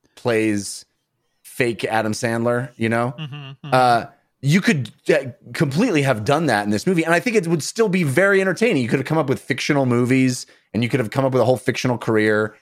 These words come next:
Speaker 1: and it would have been, uh, the movie, I think, works. It, it doesn't rely on the fact that it's Nick Cage, which I think is to its credit. I think it's better because it's Nick Cage. It, we,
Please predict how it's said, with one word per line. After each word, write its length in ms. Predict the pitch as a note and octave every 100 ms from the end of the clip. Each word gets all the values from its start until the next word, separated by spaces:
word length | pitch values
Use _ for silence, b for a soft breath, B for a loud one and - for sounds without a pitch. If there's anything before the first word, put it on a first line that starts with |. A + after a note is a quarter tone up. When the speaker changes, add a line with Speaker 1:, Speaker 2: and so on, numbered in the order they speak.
| b
Speaker 1:
and 80 | A2+
it 40 | C#3+
would 100 | D#3+
have 60 |
been, 180 | E3+ -
uh, 100 | D#3 D3
the 120 | D3
movie, 280 | E3 A#3+ A3
I 120 | D3+
think, 180 | F#3 B2+
works. 540 | G2+ A2+ G3+ D#3+ -
It, 200 | D#3+ B2+ B B -
it 160 | C#3+
doesn't 300 | F#3 G3+ F#3
rely 840 | B2+ C3 C3 B2 C3 C#3+ C#3+ D3 C#3+ -
on 220 | A2+ A2
the 60 | G#2
fact 400 | - F#2 F2 -
that 100 | E2+
it's 180 | -
Nick 240 | F#2 E2+ -
Cage, 640 | - F2 B1 - - - _ _ _ _
which 140 | B2+ F#3
I 40 |
think 140 | A3+
is 100 | G#3+ -
to 180 | A3
its 100 | A3
credit. 500 | - C#4 D#4 D#2 - _ _ _ _ _ _ _ _ _ _ _ _ _ _ _ _
I 60 | C3
think 140 | D3+
it's 80 | A#2+
better 360 | A2 C3 D#3 D#3
because 540 | C#3 - D3 - G#3+
it's 200 | C3+ -
Nick 160 | G#2+ -
Cage. 220 | G2+ A2
It, 100 | A2
we, 140 | A#2